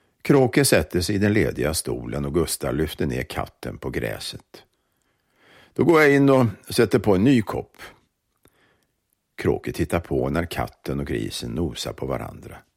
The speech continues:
De har träffats förr och brukar busa i trädgården eller bara ligga i solen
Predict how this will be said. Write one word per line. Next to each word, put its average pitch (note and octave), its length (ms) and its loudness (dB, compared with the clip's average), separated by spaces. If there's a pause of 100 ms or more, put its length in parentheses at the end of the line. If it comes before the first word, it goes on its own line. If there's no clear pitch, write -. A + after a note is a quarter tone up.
(420)
De A1+ 160 -4
har C2+ 100 -4
träffats E2+ 480 0
förr D2+ 400 0 (140)
och - 340 -4
brukar C3+ 280 4
busa G2+ 420 2
i A#2 60 2
trädgården E2 500 -2
eller F#2 140 2
bara F2+ 240 4
ligga F2+ 260 2
i G2+ 60 0
solen D#2+ 580 -6